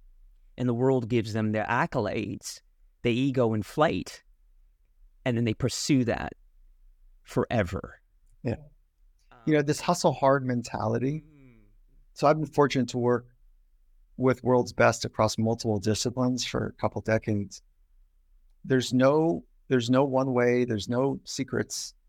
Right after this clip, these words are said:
Speaker 2: there's no tricks and tips, there's no hacks for sure. Um, there is a shared language.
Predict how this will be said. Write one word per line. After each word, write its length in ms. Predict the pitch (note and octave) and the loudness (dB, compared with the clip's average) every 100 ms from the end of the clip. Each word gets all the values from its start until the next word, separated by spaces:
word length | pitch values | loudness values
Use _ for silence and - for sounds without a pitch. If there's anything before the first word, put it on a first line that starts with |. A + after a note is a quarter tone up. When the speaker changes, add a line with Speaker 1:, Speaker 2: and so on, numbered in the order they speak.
| _ - - | _ -18 -8
Speaker 2:
there's 160 | A2 | -2
no 120 | B2 | 0
tricks 440 | B2+ - C3+ C3 - | -2 -2 -2 -2 -6
and 120 | B2 | -4
tips, 320 | - B2+ - | 0 -2 -2
there's 220 | - - | -10 -6
no 260 | A#2 B2+ C#3+ | 0 2 2
hacks 580 | B2+ C3 A2+ - - - | 0 0 0 -2 -14 -12
for 160 | - G#2+ | -10 -6
sure. 560 | - C#3 B2 G#2 G#2 - _ _ _ _ _ _ _ | 2 4 4 0 -6 -12 _ _ _ _ _ _ _
Um, 460 | A#2+ A2+ G#2 G2+ - _ _ _ _ _ _ _ _ _ _ _ _ C3+ | 0 0 0 -4 -8 _ _ _ _ _ _ _ _ _ _ _ _ _
there 180 | C#3 C#3 | 2 2
is 100 | E3 | 2
a 60 | - | 0
shared 420 | - D#3 C#3+ B2 | 0 2 2 2
language. 720 | B2 A#2+ A2+ - - - - | 0 0 -2 -8 -10 -14 -20